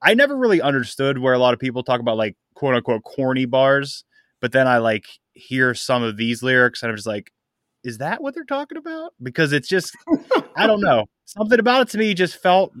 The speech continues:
Speaker 1: and, and again, it, until I had to sit down and think about something to say,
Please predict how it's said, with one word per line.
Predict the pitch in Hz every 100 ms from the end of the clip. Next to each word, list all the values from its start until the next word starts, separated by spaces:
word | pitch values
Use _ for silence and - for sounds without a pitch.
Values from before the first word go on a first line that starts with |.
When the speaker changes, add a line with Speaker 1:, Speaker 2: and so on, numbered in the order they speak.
| -
Speaker 1:
and, | 156 165
and | 170
again, | 170 226 160 107 107
it, | 123 131 -
until | 135 123 165
I | 147 127 117 _
had | 117 135 120
to | 113
sit | 127
down | 120 113
and | 104 -
think | 135 120
about | 107 107 -
something | - 120 113
to | 101
say, | 117 101 92